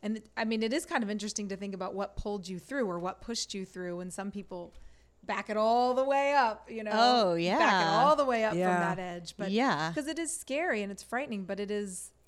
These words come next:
Speaker 1: it's universal. I mean, it, the, the, the fear is real.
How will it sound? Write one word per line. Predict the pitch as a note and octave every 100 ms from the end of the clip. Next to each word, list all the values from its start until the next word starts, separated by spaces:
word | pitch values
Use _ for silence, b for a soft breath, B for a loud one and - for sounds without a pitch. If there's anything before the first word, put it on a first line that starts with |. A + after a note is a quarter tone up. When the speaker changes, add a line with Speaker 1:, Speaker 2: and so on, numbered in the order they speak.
| -
Speaker 1:
it's | - B3+ A#3 A#3
universal. | C#4+ D4+ A3 D4+ A4 F#3+ - -
I | G#3+
mean, | A3+ A3
it, | G3
the, | - G#3+ G3 F#3+
the, | G3+ E3+ _
the | F#3
fear | - A#3+ D#4 D#4
is | A3+
real. | A#3 D4 G3